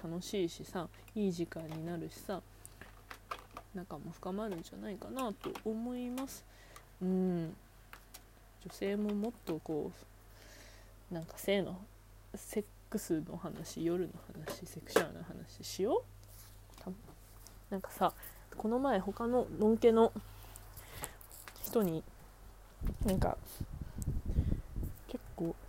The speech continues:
まあ、ビアンさん、「エルジービーティー系の人ってそういう話するよね」みたいなこと言われたけど、いや、たまたま私がするっていうだけだと思うし、なんか、ね、そういうさ、こう、まあ、いわゆるセクシャルマイノリティと言われる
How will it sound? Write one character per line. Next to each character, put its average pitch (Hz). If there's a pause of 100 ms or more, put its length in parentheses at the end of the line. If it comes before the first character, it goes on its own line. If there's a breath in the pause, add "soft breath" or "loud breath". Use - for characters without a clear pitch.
ま 202
あ、 -
ビ 202
ア 262
ン 285
さ 269
ん、 254
「エ 220
ル 233
ジ 277
ー 302
ビ 294
ー 285
テ 302
ィ 294
ー 277
系 285
の 277
人 -
っ -
て -
そ 226
う 233
い 240
う 262
話 247 (240 loud breath)
す -
る 254
よ 220
ね」 165
み 170
た 160
い -
な 151
こ 156
と -
言 165
わ 185
れ 208
た 220
け -
ど、 156
い -
や、 170
た -
ま 254
た 320
ま 302
私 220
が 269
す 247
る 254
っ 262
て -
い 165
う -
だ 160
け 214
だ 180
と 170
思 175
う 170
し、 165 (440 loud breath)
な 226
ん 220
か、 165 (320 loud breath)
ね、 240
そ 240
う 226
い 220
う 220
さ、 220 (300)
こ 170
う、 165
ま 175
あ、 -
い 175
わ 165 (560)
ゆ -
る 196
セ -
ク -
シ -
ャ 202
ル 208
マ 214
イ 214
ノ 220
リ 202
テ -
ィ 160
と 156
言 175
わ 185
れ 190
る 196